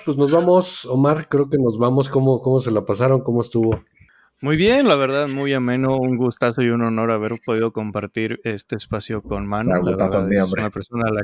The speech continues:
Speaker 2: que, que hay que aprenderle muchísimo. La verdad, sí, es un ejemplo a seguir, en especial a los que nos dedicamos a crear contenido, porque la verdad se nota toda la pasión ahí frente a la cámara, mi estimado.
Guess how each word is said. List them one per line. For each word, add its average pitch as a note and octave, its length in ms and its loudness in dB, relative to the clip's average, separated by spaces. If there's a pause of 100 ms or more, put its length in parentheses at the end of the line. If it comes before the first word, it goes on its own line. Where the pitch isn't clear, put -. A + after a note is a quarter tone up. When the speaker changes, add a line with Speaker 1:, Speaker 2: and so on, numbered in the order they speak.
Speaker 2:
que, G2+ 180 -8 (760)
que G2 300 -4
hay A#2 100 2
que C3 80 -2
aprenderle C3+ 460 0
muchísimo. B2 760 -4 (120)
La F#2+ 140 -8
verdad, G#2 300 -4
sí, A2+ 180 -6
es A2 180 -6
un A2+ 100 -6
ejemplo A2 360 -8
a - 20 -8
seguir, G#2+ 360 -8
en G#2+ 100 -8
especial A#2+ 460 -4 (360)
a A2+ 80 -4
los G#2+ 140 -4
que - 100 -8
nos G#2 120 -6
dedicamos A2+ 480 -4
a A2 60 -6
crear A2+ 220 -2
contenido, A#2+ 560 -4
porque F#2+ 460 -10 (280)
la - 120 -8
verdad G2+ 180 -2
se B2 140 -4
nota C#3+ 340 0
toda D3+ 160 2
la C3+ 120 0
pasión A#2+ 420 -2 (640)
ahí G#2+ 320 0
frente A2 320 -4
a G#2 40 0
la F#2+ 140 -4
cámara, G2 380 -8
mi G2 80 -10
estimado. G2+ 400 -4